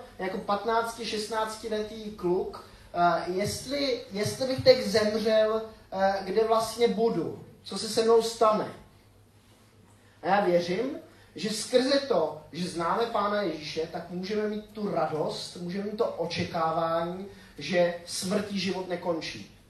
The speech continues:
A není to takové jako lehké chlácholení na nějaké životní problémy, které prožíváme. Myslím, že je to něco,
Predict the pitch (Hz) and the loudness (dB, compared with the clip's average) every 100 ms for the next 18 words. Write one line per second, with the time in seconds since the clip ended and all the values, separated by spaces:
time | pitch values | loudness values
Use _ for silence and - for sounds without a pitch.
0 | - - _ _ - - - - - - | -20 -20 _ _ -20 -20 -20 -20 -20 -6
1 | 180 220 285 285 262 240 - - - 208 | 4 6 6 8 6 6 2 -14 -2 0
2 | 226 214 208 196 185 - 175 208 190 170 | 2 8 8 8 2 -2 -2 4 4 4
3 | - 160 185 190 202 180 175 175 175 180 | 0 0 -2 -2 -4 -2 0 0 2 0
4 | 202 185 170 165 160 160 165 175 175 - | 0 2 2 2 -2 -2 -2 -2 -4 -4
5 | 170 180 180 180 - 165 160 170 165 147 | -2 -4 -4 -6 -2 -2 0 2 2 0
6 | 147 156 151 151 143 143 135 131 120 110 | -4 -2 -2 -2 -6 -8 -8 -10 -10 -14
7 | - _ _ _ _ _ _ _ 160 190 | -20 _ _ _ _ _ _ _ -8 -2
8 | 208 226 226 208 196 - 226 220 | 6 6 6 2 0 0 0 0